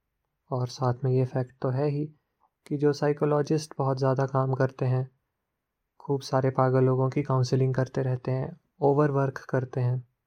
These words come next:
उनको कुछ डेकेड्स बाद खुद ही पागलपन के लक्षण आने लगते हैं। तो ऑब्वियस सा काउंटर क्वेश्चन आया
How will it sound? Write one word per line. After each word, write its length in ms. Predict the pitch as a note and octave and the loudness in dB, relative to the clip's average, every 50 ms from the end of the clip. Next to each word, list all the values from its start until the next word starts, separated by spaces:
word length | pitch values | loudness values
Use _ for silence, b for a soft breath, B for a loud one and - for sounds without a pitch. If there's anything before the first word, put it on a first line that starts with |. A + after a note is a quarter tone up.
| _ _ _ _ _ _ _ _ _ _ _ _ - | _ _ _ _ _ _ _ _ _ _ _ _ -8
उनको 260 | D3+ D3 D3 D#3 E3+ D#3 | -8 -6 -4 -4 -4 -2
कुछ 340 | - F3+ F3 F3+ - - | 0 0 0 0 0 -2
डेकेड्स 340 | D#3 D3 D3 - D3 C#3+ C3+ | -2 -2 2 4 2 4 4
बाद 260 | C3 C3+ C3+ C#3+ C#3+ | 4 2 2 2 0
खुद 260 | - - - D3+ D3 D3 | -2 -4 -2 0 2 2
ही 80 | D3+ | 2
पागलपन 500 | - D3 C3 B2+ B2+ B2+ B2 B2 C3 B2+ | 2 2 4 4 4 4 2 2 0 -2
के 140 | B2 C3 B2+ | 0 0 0
लक्षण 340 | B2+ B2 - - - C3+ C3+ | 0 0 -4 -2 -2 0 2
आने 220 | C#3 C#3 C#3+ C#3+ | 2 2 2 2
लगते 320 | C#3+ C3 C3+ - - - B2+ | 0 -2 -4 -6 -6 -6 -4
हैं। 240 | B2 C3+ C#3+ - _ _ _ _ _ _ _ _ - - _ _ _ _ _ _ _ _ _ _ _ _ - | -4 -6 -8 -10 _ _ _ _ _ _ _ _ -20 -20 _ _ _ _ _ _ _ _ _ _ _ _ -10
तो 100 | F3 E3+ | -8 -4
ऑब्वियस 500 | - D#3 D3 C#3 C#3+ F#3+ G3 G3 - - | 0 0 0 0 2 2 2 2 0 -2
सा 100 | G3+ G3 | -2 0
काउंटर 420 | G3 F3 E3 D#3+ D3+ D#3 D#3 D#3 | 2 2 2 2 4 2 0 2
क्वेश्चन 400 | - D#3 C#3 C3 - - D3 C3+ | 2 0 0 0 2 2 2 4
आया 300 | C3+ C3 C3 B2+ D3 F#3+ | 4 4 2 2 0 -2